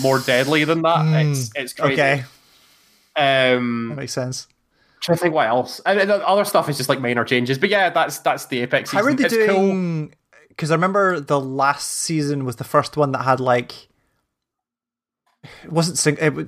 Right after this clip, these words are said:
Speaker 2: like, story, like, campaign missions
Speaker 1: Yeah, the,
Speaker 2: almost.
Speaker 1: the, the tre-, the treasure pack mission
Speaker 2: Is that
Speaker 1: stuff.
Speaker 2: is that in this as well?
Speaker 1: Uh, treasure packs are still in it, but they unlock,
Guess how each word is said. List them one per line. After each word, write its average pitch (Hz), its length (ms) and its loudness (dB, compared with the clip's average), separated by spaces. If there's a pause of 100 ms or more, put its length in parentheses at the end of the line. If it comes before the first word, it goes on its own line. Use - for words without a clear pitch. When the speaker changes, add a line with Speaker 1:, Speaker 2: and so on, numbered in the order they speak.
Speaker 2:
like, 180 180 -4
story, 185 520 0
like, 175 200 -8 (260)
campaign 165 540 0
missions 202 420 0
Speaker 1:
Yeah, 208 200 4
the, 143 100 2
Speaker 2:
almost. 131 220 0
Speaker 1:
the, 131 200 2 (140)
the 143 60 -4
tre-, 143 200 0
the - 240 -14
treasure 143 280 2
pack - 400 0
mission 151 260 0
Speaker 2:
Is 160 100 0
that 175 240 2
Speaker 1:
stuff. - 240 -6
Speaker 2:
is 170 100 -2
that 180 280 0
in 175 160 -2
this - 380 0
as 151 140 -8
well? 202 320 0 (440)
Speaker 1:
Uh, 151 320 4
treasure 190 220 2
packs 185 300 0
are 180 60 -2
still 165 240 0
in 151 140 4
it, 165 180 0
but 139 140 0
they 143 100 2
unlock, 139 680 0